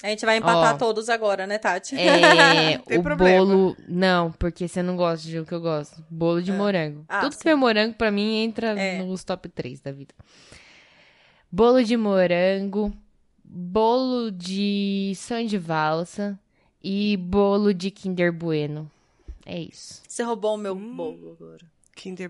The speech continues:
Speaker 3: Bueno é bom, hein?
Speaker 2: Massa,
Speaker 1: Foi o que
Speaker 2: nossa.
Speaker 1: ela fez pro meu aniversário.
Speaker 3: E
Speaker 2: Tá,
Speaker 3: você,
Speaker 2: fala seu top
Speaker 3: Guedes?
Speaker 2: três, vamos.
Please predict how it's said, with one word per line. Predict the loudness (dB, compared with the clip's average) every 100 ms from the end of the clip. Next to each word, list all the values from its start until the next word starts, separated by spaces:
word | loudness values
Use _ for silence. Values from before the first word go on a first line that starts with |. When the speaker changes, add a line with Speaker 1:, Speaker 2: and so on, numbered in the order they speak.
| -12
Speaker 3:
Bueno | -14 -12
é | -14
bom, | -14 -12 -12
hein? | -16 -18 _ _ _ _ _ _ _ _ _ -8
Speaker 2:
Massa, | -4 -4 0
Speaker 1:
Foi | 0 0
o |
que | 0
Speaker 2:
nossa. |
Speaker 1:
ela | -2 -2
fez | -4 -6 -6 -10 -16 _ _
pro | -16 -14
meu | -12
aniversário. | -12 -14 -16 -16 -16 -18 -20 -20 _ _ -14
Speaker 3:
E |
Speaker 2:
Tá, | -4 2 2
Speaker 3:
você, | 2
Speaker 2:
fala | -2
seu | 0
top | 0 -2
Speaker 3:
Guedes? | -6 -10
Speaker 2:
três, | -10 -10 -14 -20
vamos. | -20 -20 -20 -20 -20 -20 -20 -20 _